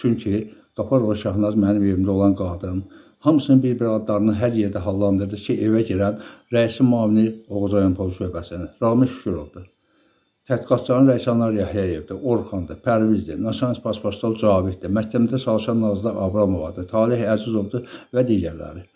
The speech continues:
Amma bu işə heç kim baxmadı. Vəkillər tutdum.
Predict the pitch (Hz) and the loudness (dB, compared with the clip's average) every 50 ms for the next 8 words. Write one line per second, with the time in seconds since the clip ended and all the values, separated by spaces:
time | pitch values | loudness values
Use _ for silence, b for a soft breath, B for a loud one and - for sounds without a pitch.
0 | B B B B B - 139 151 160 143 - 135 131 - 143 131 - - - 107 | B B B B B 0 2 2 2 4 2 2 2 2 2 0 0 0 -2 -4
1 | 101 104 98 95 - - 73 73 - 95 - _ _ _ _ _ _ b b b | -2 -2 -4 -6 -8 -10 -10 -10 -12 -16 -20 _ _ _ _ _ _ b b b
2 | b b b b b 170 175 170 - 139 135 135 131 120 - - - _ - 95 | b b b b b 2 2 4 4 4 6 6 4 4 0 -4 -10 _ -12 -12
3 | 90 90 87 | -12 -12 -14